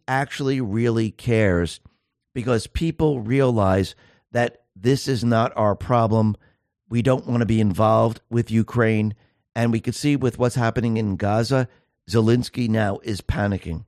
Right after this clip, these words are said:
He was speaking to the new British Foreign Secretary as he visited Kiev, and he actually admitted that the help of the world had been divided by events in the Middle East, meaning the focus is no longer on Ukraine,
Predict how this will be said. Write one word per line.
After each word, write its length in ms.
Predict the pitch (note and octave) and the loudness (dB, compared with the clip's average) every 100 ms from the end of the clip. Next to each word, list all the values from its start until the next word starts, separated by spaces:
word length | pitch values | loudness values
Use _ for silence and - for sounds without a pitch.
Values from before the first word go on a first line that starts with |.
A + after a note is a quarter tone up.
| _ | _
He 140 | - C#3 | -8 -6
was 120 | C#3 | -6
speaking 400 | - F3 E3 D#3+ | -4 -6 -2 -4
to 140 | - | -2
the 100 | A#2 | 0
new 160 | A2+ C3 | 2 0
British 320 | G#2+ A2+ A2+ | 0 -4 -6
Foreign 380 | - A2 A2+ G2+ | -6 -4 -4 -6
Secretary 640 | - A2 A2 A#2 A2 A2+ B2+ _ _ _ _ | -6 -8 -6 -2 0 -2 -6 _ _ _ _
as 160 | - G2+ | -6 -4
he 120 | F#2 | -4
visited 600 | F2+ A#2 G2 A2+ G2+ F#2 | -4 -4 -2 -4 -4 -8
Kiev, 580 | - G#2 G2 G#2 A#2+ - _ _ _ _ _ | -8 -6 -4 -4 -6 -10 _ _ _ _ _
and 280 | G#2 G#2+ G#2+ | -2 -2 -2
he 240 | A2+ B2+ | -4 -6
actually 400 | D#3+ D#3 - F3 | -4 -6 -4 -4
admitted 440 | D#3+ D3+ D#3 F3 F3+ _ _ _ _ _ | -2 0 0 -2 -8 _ _ _ _ _
that 380 | A2 A2 - _ _ - | 0 0 -2 _ _ -8
the 100 | G#2+ | 0
help 280 | B2+ D3 | 2 2
of 60 | C#3+ | 0
the 80 | B2 | -2
world 420 | A#2 C3+ D#3 D#3 _ _ _ _ _ _ _ _ | 0 2 0 -4 _ _ _ _ _ _ _ _
had 180 | A#2+ A2 | -4 0
been 160 | A#2+ | 0
divided 380 | A2 G2 A#2+ C3+ | 0 0 0 0
by 140 | A#2 A2+ | 0 0
events 420 | G#2 G2 A2+ A2 | 0 0 -2 -2
in 80 | G#2 | -2
the 80 | |
Middle 220 | G2+ F#2+ G2+ | 0 0 0
East, 320 | C3+ - - _ _ | -2 -4 -18 _ _
meaning 260 | A#2+ B2 A#2 | 0 2 0
the 80 | G#2 | -2
focus 540 | C#3+ C#3 - G2 - | 0 0 -2 -6 -6
is 140 | A#2+ G2+ | -8 -6
no 140 | A2 | -4
longer 340 | G#2+ G#2 G2 F#2 | -4 -6 -6 -6
on 100 | F#2 | -6
Ukraine, 500 | F2 - F2 G2+ | -8 -8 -6 -8